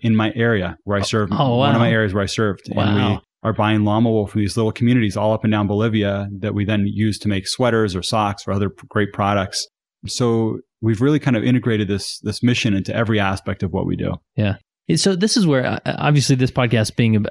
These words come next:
Speaker 2: you know, focused on leadership and Latter-day Saint leaders and helping Latter-day Saints be better prepared to lead. I'm intrigued by this because oftentimes, you know, in our wards and stakes,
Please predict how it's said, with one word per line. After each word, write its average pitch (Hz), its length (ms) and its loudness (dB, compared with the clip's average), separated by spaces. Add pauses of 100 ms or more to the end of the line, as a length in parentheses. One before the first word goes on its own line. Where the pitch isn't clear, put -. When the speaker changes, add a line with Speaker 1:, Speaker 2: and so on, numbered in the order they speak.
Speaker 2:
you 120 100 -2
know, 107 80 4
focused 107 380 0
on 98 280 2
leadership 110 600 2
and 104 220 2 (400)
Latter-day 107 360 4
Saint 104 580 0
leaders 104 420 2
and 104 80 2
helping 107 280 4
Latter-day 104 320 2
Saints 104 280 0
be 101 120 0
better 101 220 2
prepared 101 380 0
to 101 60 0
lead. 104 300 2 (200)
I'm 143 200 2
intrigued 180 340 2
by 147 120 2
this 127 220 0
because 120 680 2 (140)
oftentimes, 135 520 2
you 123 60 4
know, 120 120 4
in 117 80 2
our 110 140 2
wards 113 500 0
and 101 120 2
stakes, - 640 0